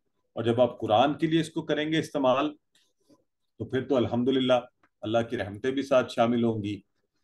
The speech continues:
और कभी ज़िंदगी में अगर कोई किसी को कहे ना, "यार, तुम तो बड़े कुंद जहन हो, बेवकूफ़ हो", तो बुरा लगता है लोगों को, they mind it। तो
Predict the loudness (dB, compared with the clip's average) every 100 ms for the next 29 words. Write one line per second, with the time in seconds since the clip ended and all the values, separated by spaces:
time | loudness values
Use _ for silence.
0 | _ -10 -6 0 2 4 2 2 2 2
1 | 2 0 -2 -4 -4 -4 -2 -2 0 2
2 | 4 6 6 4 -8 -4 0 0 0 -2
3 | 0 2 2 2 2 0 -4 _ _ 0
4 | 2 0 -4 -4 -2 -2 -4 _ _ _
5 | _ _ _ -12 -10 0 4 4 0 -4
6 | -4 -4 -6 -12 -6 -2 0 2 4 4
7 | 2 -2 _ _ _ _ _ _ _ _
8 | _ _ -16